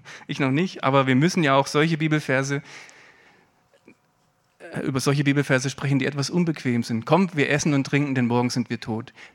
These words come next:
Das ist doch das Finale von Paulus im erster Korinther fünfzehn, wo er zusammenfasst, ein Leben, wenn Jesus nicht auferstanden ist,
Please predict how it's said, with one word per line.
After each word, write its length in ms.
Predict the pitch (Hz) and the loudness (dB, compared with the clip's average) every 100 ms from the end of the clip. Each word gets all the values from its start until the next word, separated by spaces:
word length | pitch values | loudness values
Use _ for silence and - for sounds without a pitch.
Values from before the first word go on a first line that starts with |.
| - | 0
Das 280 | 147 190 170 | 0 0 -4
ist 200 | 160 160 | -2 0
doch 240 | 147 - - _ - - _ - | -2 -4 -16 _ -20 -20 _ -8
das 140 | 135 | -6
Finale 540 | - 139 127 139 175 165 | -2 0 4 4 4 2
von 200 | 156 139 | 0 0
Paulus 340 | 151 160 160 | 2 2 0
im 160 | 156 143 | -4 -4
erster 240 | 147 - | -4 -4
Korinther 220 | 151 143 | -2 -2
fünfzehn, 560 | 135 156 - 147 143 139 - - - - _ _ - - | -2 -6 -4 -2 -2 -4 -10 -18 -20 -20 _ _ -20 -10
wo 160 | 131 139 | -2 -2
er 60 | |
zusammenfasst, 720 | 143 135 143 147 139 139 - | 0 0 0 0 -2 -2 -2
ein 140 | 131 127 | 0 2
Leben, 400 | 139 202 185 - - - | 2 0 -2 -6 -16 -6
wenn 160 | 135 139 | -2 0
Jesus 300 | 170 208 190 | 0 0 0
nicht 200 | 165 - | -2 -2
auferstanden 600 | 156 143 - 160 175 131 | -2 -2 0 0 0 -2
ist, 300 | 117 - | -2 -6